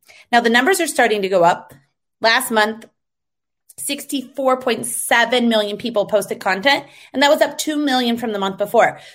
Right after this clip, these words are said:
So people are starting to understand the value of content there, but it's still such a small, small percentage. And LinkedIn knows how important this content is. So they are rolling out, they've rolled it out to some profiles, but you'll see it on yours soon if you don't. It's called Creators Mode.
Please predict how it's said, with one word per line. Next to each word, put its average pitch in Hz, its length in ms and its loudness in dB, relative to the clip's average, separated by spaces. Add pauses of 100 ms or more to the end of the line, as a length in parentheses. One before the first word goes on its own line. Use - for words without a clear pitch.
So - 80 -6
people 311 200 2
are 330 100 6
starting 302 480 2
to 294 60 4
understand 262 460 -4
the 240 60 -2
value 226 260 2
of 214 100 -4
content 226 500 -6
there, 185 240 0 (200)
but 240 120 -2
it's 240 160 -10
still 277 180 2
such 262 240 -4
a 240 60 -4
small, 240 580 4
small 226 280 0
percentage. 202 520 -6 (240)
And 240 100 0
LinkedIn 254 260 0
knows 240 180 -2
how 226 160 0
important 214 380 -2
this 196 120 -6
content 196 400 -6
is. 165 180 -6 (220)
So 262 220 2 (100)
they 254 460 2 (500)
are 214 220 2
rolling 302 420 4
out, 247 200 2
they've 240 120 0
rolled 240 200 2
it 254 80 -2
out 285 160 4
to - 40 -4
some 339 260 0
profiles, 302 480 4
but 262 120 -6
you'll 233 100 -4
see 302 220 -4
it 302 80 0
on 277 140 0
yours 254 200 -2
soon 277 200 -6
if 247 120 -8
you 233 120 -6
don't. 220 260 2 (180)
It's - 80 -20
called 262 260 -2
Creators 226 440 2
Mode. 170 260 -2